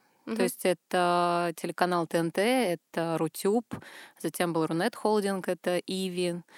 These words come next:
Speaker 2: затем была компания Межрегиональный Транзит Телеком.
Speaker 1: Мгм.
Speaker 2: То есть вот во всех этих компаниях я была топ-менеджером.
Speaker 1: А в чём сейчас для вас драйв от бизнеса?
Speaker 2: Ха,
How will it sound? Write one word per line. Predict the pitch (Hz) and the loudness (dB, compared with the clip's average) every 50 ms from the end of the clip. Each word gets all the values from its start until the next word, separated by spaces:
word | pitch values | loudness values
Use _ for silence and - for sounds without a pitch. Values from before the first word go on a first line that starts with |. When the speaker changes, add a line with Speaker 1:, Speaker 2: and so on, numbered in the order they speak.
| - - _ _ | -20 -20 _ _
Speaker 2:
затем | - 170 147 - 202 208 | -4 -4 -2 0 0 0
была | 190 180 160 | 2 0 0
компания | - - 165 156 - 180 196 196 185 | -2 -4 -4 -2 -2 -2 -2 -2 -2
Межрегиональный | 175 165 151 165 160 160 156 165 170 180 175 | -2 -2 -2 -2 -2 0 0 0 0 -2 -2
Транзит | - 165 160 156 165 160 | -2 -4 -2 -2 -4 -4
Телеком. | - - - 180 - 160 156 151 - _ _ _ _ _ _ _ _ _ | -6 -8 -8 -6 -6 -6 -8 -8 -10 _ _ _ _ _ _ _ _ _
Speaker 1:
Мгм. | _ - 208 233 254 - _ | _ -20 _ -20 -20 -20 _
Speaker 2:
То | - 170 | -4 -4
есть | 160 - - | -4 -2 -4
вот | 165 151 - | -6 -4 -4
во | 170 151 | -4 0
всех | - 190 170 | 0 0 0
этих | - - - | 0 -4 -6
компаниях | - 160 165 - 175 214 240 214 - | -4 -4 0 0 0 0 0 0 -2
я | - | -4
была | 160 175 175 | -4 -4 -4
топ-менеджером. | - - - - 151 156 147 - - 180 175 160 _ _ _ _ _ _ _ _ _ _ _ _ _ _ - - - - - - | -4 -6 -6 -6 -6 -6 -6 -8 -10 -12 -14 -16 _ _ _ _ _ _ _ _ _ _ _ _ _ _ -20 -20 -20 -20 -2 0
Speaker 1:
А | - 220 214 | 2 2 2
в | - | 0
чём | - - 285 311 320 | 4 4 4 4 4
сейчас | - - - 269 247 226 | 2 4 4 6 6 6
для | 208 214 214 | 4 4 4
вас | 214 208 208 | 4 4 2
драйв | 202 196 208 196 196 202 - 214 | 2 4 4 4 4 2 2 0
от | 190 185 | 0 0
бизнеса? | 185 180 196 196 185 - 156 175 - - - - - - _ _ _ _ _ _ _ _ _ _ _ _ _ _ - - _ - | 0 -2 -2 -2 0 -2 -4 -4 -4 -8 -10 -12 -14 -18 _ _ _ _ _ _ _ _ _ _ _ _ _ _ -20 -20 _ -10
Speaker 2:
Ха, | - - 202 190 180 175 | -4 -2 0 0 0 -2